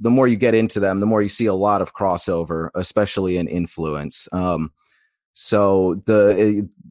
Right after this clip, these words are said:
the whole idea of the classist struggle, um, the underdog mentality, you know, a lot of hip hop and punk rock mentality, it, you know, even considers, like, signing to a major label to be, um, at its,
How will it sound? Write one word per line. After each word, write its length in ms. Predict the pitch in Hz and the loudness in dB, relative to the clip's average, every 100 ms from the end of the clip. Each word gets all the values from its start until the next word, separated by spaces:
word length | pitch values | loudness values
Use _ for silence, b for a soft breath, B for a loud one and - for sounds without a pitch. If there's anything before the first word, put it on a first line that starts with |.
| _ | _
the 100 | 110 | -2
whole 220 | 110 117 | 2 2
idea 260 | 107 110 | 2 2
of 100 | 117 | 2
the 60 | 95 | 0
classist 600 | - - 104 107 - 104 | -8 -2 0 0 -2 -4
struggle, 680 | - - 104 101 95 90 87 | -4 -2 -2 0 0 0 -2
um, 520 | 101 98 92 87 82 _ _ _ _ _ | -2 -2 0 -2 -6 _ _ _ _ _
the 220 | 107 98 | 0 2
underdog 600 | 110 113 113 117 107 104 | 2 4 4 4 4 4
mentality, 920 | 113 101 - 113 107 107 104 101 92 _ _ _ _ _ _ | 2 0 -2 -2 2 2 2 -2 -4 _ _ _ _ _ _
you 140 | - 113 | -6 -2
know, 160 | 107 | 2
a 20 | 107 | 2
lot 260 | 107 117 | 4 2
of 140 | 110 - | 2 -2
hip 260 | 117 113 | -4 -2
hop 280 | 113 107 104 | 0 0 0
and 120 | 95 | -4
punk 300 | - 107 104 | -4 -4 -2
rock 320 | 101 101 98 - | 0 0 -2 -4
mentality, 840 | 98 95 - 107 107 104 101 98 | -4 -4 -4 -2 0 0 -2 -4
it, 300 | 87 98 95 | -4 -4 -4
you 120 | 107 | -4
know, 140 | 101 92 | -4 -2
even 240 | 127 127 123 | 0 0 0
considers, 580 | 117 - 120 107 101 - | -2 -2 0 0 0 -2
like, 180 | 92 | -6
signing 460 | - - 120 117 107 | -4 -2 -2 0 -4
to 160 | - 107 | -2 -2
a 60 | |
major 400 | 95 98 92 98 | 0 -4 -4 -4
label 400 | 90 90 82 85 | -4 -4 -4 -8
to 200 | - 104 | -8 -8
be, 460 | 87 95 92 87 85 _ _ _ _ - | -6 -6 -4 -6 -8 _ _ _ _ -4
um, 480 | 101 95 87 82 - _ | 0 2 2 -2 -4 _
at 160 | 104 104 | -4 0
its, 340 | 95 - - | 0 -2 -12